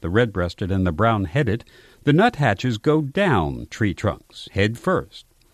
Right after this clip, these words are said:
A small bird deliberately making its way down a tree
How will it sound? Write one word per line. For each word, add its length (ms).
A 40
small 380
bird 380
deliberately 580
making 340
its 200
way 160
down 360
a 60
tree 480